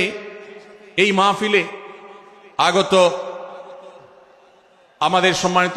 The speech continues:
দর্শক শ্রোতা মণ্ডলীর জন্য প্রাথমিক চিকিৎসা সম্পর্কে যেন তারা ধারণা নিতে পারেন, সেজন্য অনেকগুলো বুথ করা হয়েছে। এই বুথগুলো থেকে একজন মানুষ তার প্রাথমিক স্বাস্থ্য, এটার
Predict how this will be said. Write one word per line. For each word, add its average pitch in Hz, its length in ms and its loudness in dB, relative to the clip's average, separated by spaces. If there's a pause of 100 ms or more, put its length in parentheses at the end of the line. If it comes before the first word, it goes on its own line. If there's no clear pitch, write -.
দর্শক 180 400 2
শ্রোতা 190 280 2
মণ্ডলীর 170 480 2
জন্য 160 180 -2 (1400)
প্রাথমিক 196 480 2
চিকিৎসা 208 480 0
সম্পর্কে 202 500 2
যেন 185 200 0
তারা 175 300 2
ধারণা 180 340 2
নিতে 196 220 2
পারেন, 170 300 2
সেজন্য 170 340 -4
অনেকগুলো 165 360 0 (140)
বুথ 220 220 4 (140)
করা 165 180 4
হয়েছে। 135 340 0 (120)
এই 170 120 4
বুথগুলো 196 460 4
থেকে 190 260 0 (560)
একজন 165 260 0
মানুষ 170 320 0 (460)
তার 170 260 4
প্রাথমিক 202 460 0
স্বাস্থ্য, 185 540 0 (960)
এটার 175 320 2